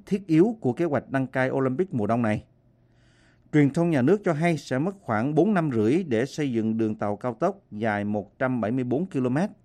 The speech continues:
từ Bắc Kinh đến thị trấn Trương Gia Khẩu của tỉnh Hà Bắc. Chi phí của dự án đường tàu cao tốc này không nằm trong tổng ngân sách của Olympic được dự trù là ba tỷ đô la. Bởi vì giới hữu trách Trung Quốc nói rằng dự án này nằm trong quy hoạch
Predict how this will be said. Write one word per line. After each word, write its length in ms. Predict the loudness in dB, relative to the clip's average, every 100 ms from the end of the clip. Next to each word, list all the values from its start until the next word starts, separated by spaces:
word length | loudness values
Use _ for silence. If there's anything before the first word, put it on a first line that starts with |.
| _ _ _ _ -2
từ 140 | 0
Bắc 180 | 2 0 0
Kinh 260 | 0 0 0
đến 140 | -2
thị 160 | -4 -2
trấn 260 | -2 -4 -6 -2
Trương 300 | 2 2 0
Gia 180 | -2 -4
Khẩu 340 | -6 -4 -4
của 80 | -4
tỉnh 200 | -6 -6
Hà 140 | -4 -4
Bắc. 200 | -4 -6 _ _ _ _ _ _ _ _ _ 0
Chi 120 | 2
phí 180 | 4 2
của 120 | 2
dự 180 | 2 2
án 360 | 2 0 -2 -6 -16 -6 0
đường 200 | 0 0
tàu 220 | -2 -2
cao 160 | -4
tốc 220 | -4 -4 -2
này 240 | -2 -2
không 200 | -4 -2
nằm 180 | 0 -2
trong 220 | -2 -6
tổng 300 | -4 -4 -4
ngân 140 | -4 -4
sách 340 | -6 -10 -8
của 240 | -2 -2 0
Olympic 600 | 0 0 0 -4 -4 -6
được 260 | -4 -2
dự 140 | -4 -4
trù 180 | -2 -2
là 140 | -2 -4
ba 200 | -4 -4
tỷ 200 | -4 -6
đô 120 | -4 -2
la. 260 | 0 -2 -4 _ _ _ -20 -20 2
Bởi 120 | 4
vì 120 | 6
giới 160 | 6 6
hữu 80 | 4
trách 160 | 0 -2
Trung 100 | -2
Quốc 160 | 0
nói 140 | 0 0
rằng 220 | 0 -2 -6 _ _ -4
dự 140 | 0 2
án 180 | 2
này 160 | 2 2
nằm 260 | 2 0 0
trong 220 | -2 -2
quy 120 | -2
hoạch 180 | -2